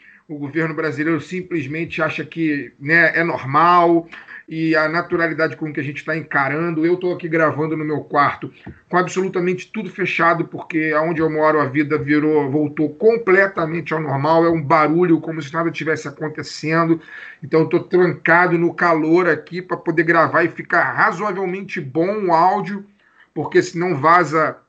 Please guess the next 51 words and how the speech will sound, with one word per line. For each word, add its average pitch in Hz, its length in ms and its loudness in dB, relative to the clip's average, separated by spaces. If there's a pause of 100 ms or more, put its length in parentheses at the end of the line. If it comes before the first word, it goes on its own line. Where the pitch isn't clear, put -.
(600)
barulho 151 540 0
de 143 140 -6
tudo 175 280 -6
quanto 170 320 -2
é 165 60 4
lugar. 156 600 2 (480)
É, 151 680 4 (240)
então 175 260 0
a 180 40 6
gente 170 200 0
tem 185 160 -2
que 180 120 -4
registrar 151 680 0
isso, 156 360 0
é 156 40 0
realmente 160 460 -2
inacreditável 151 640 -4
o 139 40 -8
tempo 170 280 -2
que - 60 -6
a 160 60 0
gente 147 200 -4
tá 160 120 -2
vivendo, 147 420 -2
nunca 180 300 0
imaginei 147 480 0
que - 80 -18
fosse, 143 340 -8
fosse 151 240 -4
viver, 135 420 2 (320)
por 151 200 0
mais 175 260 4
que - 140 -6 (240)
eu, 170 200 4
nu-, 160 440 -2
né, 190 320 2
eu 147 120 -2
tenho 170 340 -2
trinta, 180 300 -2
eu 139 140 0
vou 151 100 -2
fazer, 151 400 2
tô 160 80 0
às 151 140 2
beiras 175 320 4
de 151 80 -2
completar 160 560 -4
trinta 165 300 -4
e - 20 0
oito 160 340 0
anos, 160 320 -2